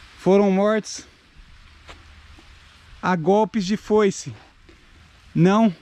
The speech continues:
pouparam ninguém, inclusive o bebê. São as sete cruzes. Você pode ver os tamanhos simbolizando os filhos, as cruzes maiores, pai e mãe e os filhos.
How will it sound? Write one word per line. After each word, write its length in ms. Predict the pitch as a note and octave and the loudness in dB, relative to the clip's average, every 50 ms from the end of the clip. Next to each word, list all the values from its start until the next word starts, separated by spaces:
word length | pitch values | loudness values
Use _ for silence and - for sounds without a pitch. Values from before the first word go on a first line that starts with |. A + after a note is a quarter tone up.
| - _ | -6 _
pouparam 500 | G#3 G#3 G3 - - G#3 G#3 G#3+ G#3+ A3 | 0 0 0 2 0 0 0 2 2 0
ninguém, 560 | A3+ A3+ G#3+ F3 F#3+ G3 G3 F#3 F#3 C3 - _ _ _ _ _ _ - - - - - - - - - - - - | 2 0 2 2 2 0 2 0 -2 -4 -6 _ _ _ _ _ _ -20 -20 -20 -20 -20 -20 -20 -20 -20 -20 -4 2
inclusive 680 | F3+ G#3+ A3+ A3 - A#3 G#3+ F3 D3 G3+ A3+ A3+ G3+ A3+ | 6 6 6 6 4 -2 -2 0 0 2 2 2 2 2
o 60 | A3 | 4
bebê. 440 | F#3+ A3+ A3 F3+ E3+ G3 G3 F#3+ C#3+ - - - - - - - _ - _ | 4 2 2 4 4 2 2 2 0 -6 -14 -20 -20 -20 -20 -20 _ -20 _
São 220 | - - G3 G3+ | -6 -2 0 0
as 80 | G3+ - | 0 -2
sete 340 | - A#3 A3+ A3 - - - | -2 -2 -2 -2 -2 -4 -4
cruzes. 580 | - A3+ A3+ A#3+ A#3 G3+ A#3 A3 - - - - - _ _ _ - - - - - - - - - _ _ _ - | -2 2 2 2 2 2 0 -4 -4 -8 -14 -18 -20 _ _ _ -20 -20 -20 -20 -20 -20 -20 -20 -20 _ _ _ -20
Você 160 | - - F3 | -6 -6 -4
pode 320 | - - G3+ G3+ G3 F#3 | 0 2 0 2 2 0
ver 380 | G3 E3+ G3+ G#3 G#3 G#3+ D#3+ - - - _ _ _ _ _ _ _ _ _ _ _ _ _ _ - - - _ _ - - - | 0 2 4 4 4 2 0 -4 -12 -20 _ _ _ _ _ _ _ _ _ _ _ _ _ _ -20 -20 -20 _ _ -20 -20 -10
os 140 | - E3 - | -8 -8 -2
tamanhos 680 | - G#3 G3 F#3 F#3 G3 G#3+ A3 A3 A3 G#3 - - - - _ | 0 0 0 2 2 2 2 2 0 0 -2 -4 -10 -14 -20 _
simbolizando 760 | - - G3 G3 F3+ F#3+ G3+ G3+ G3+ F3 F3+ G3+ G3 G3+ F#3 | -8 -2 0 2 4 4 4 4 2 2 2 0 0 0 -2
os 120 | F#3 - | -4 -6
filhos, 560 | - - G#3+ A3 A3+ G#3+ A3+ A3 G3+ - - - _ _ _ - - _ - - - - - - | -4 -2 0 0 2 2 2 0 -2 -4 -12 -16 _ _ _ -20 -20 _ -20 -20 -20 -20 -16 -6
as 160 | - E3+ - - | -6 -6 -6 -4
cruzes 480 | - - G3 G#3+ G#3+ F#3 G3+ G3 F3+ | -2 2 4 4 4 2 0 -4 -2
maiores, 720 | G3 G#3 G3 G3 G3+ G#3 G#3+ G#3+ G#3+ G#3 G#3 G3 - - - - - _ _ _ _ - - - - - - - - - - | -2 -2 0 0 0 0 0 0 0 -2 -4 -4 -6 -14 -20 -20 -20 _ _ _ _ -20 -20 -20 -20 -20 -20 -20 -20 -20 -4
pai 260 | - F#3+ G3 G#3 G#3+ G#3+ | -2 0 0 2 2 2
e 40 | |
mãe 420 | G#3 G3+ G#3+ A3+ A#3 A#3+ A#3+ F#3+ - - - - - - - _ _ - - - - - - - - - | 2 2 2 2 2 2 2 0 -2 -8 -20 -20 -20 -20 -20 _ _ -20 -20 -20 -20 -20 -20 -20 -10 0
e 80 | - G3 | 2 2
os 180 | G#3 - - | 2 2 0
filhos. 540 | - A3+ A3+ A#3 G#3+ F#3 D#3+ - - - | 2 2 4 4 4 2 0 -2 -6 -12